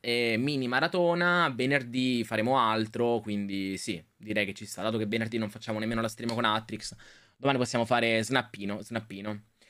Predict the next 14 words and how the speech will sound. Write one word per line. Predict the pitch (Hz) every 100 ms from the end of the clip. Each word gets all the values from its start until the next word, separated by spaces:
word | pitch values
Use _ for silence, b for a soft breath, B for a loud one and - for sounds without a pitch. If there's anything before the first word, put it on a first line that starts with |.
| b b _
Nel | -
titolo | 120 175
comunque | 190 226
è | 170
scritto | 156 147
Estreama, | 143 - 143 117 101 104 127
lo | 202
so, | 202
l'ho | 151
scritto | - -
apposta. | - 104 - 107
L'ho | 101 _ _ _ _ _ _ _
scritto | _ _
apposta. | 107 101 98 - 107